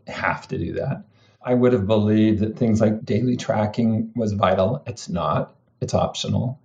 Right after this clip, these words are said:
And in some cases, it's damaging. And so it was just me exploring in the way that I explore. I tend to be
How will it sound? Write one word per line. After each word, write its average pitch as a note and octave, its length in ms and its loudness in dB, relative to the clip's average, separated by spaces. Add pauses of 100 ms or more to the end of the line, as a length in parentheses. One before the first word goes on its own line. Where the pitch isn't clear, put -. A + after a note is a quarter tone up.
(120)
And G#2 320 2 (140)
in G2+ 100 -6
some - 220 4
cases, G#2 440 0
it's - 180 -6
damaging. F#2 600 -2 (600)
And B2 180 2
so C3 560 0 (320)
it C#3 160 4
was B2+ 580 0 (560)
just C3+ 400 2
me A#2 960 4
exploring G2+ 880 0
in A#2 140 6
the G#2 80 6
way F#2+ 180 6
that G2+ 160 4
I F#2+ 80 6
explore. F#2 540 2
I A2 100 4
tend G#2 280 2
to - 60 -2
be F2+ 540 0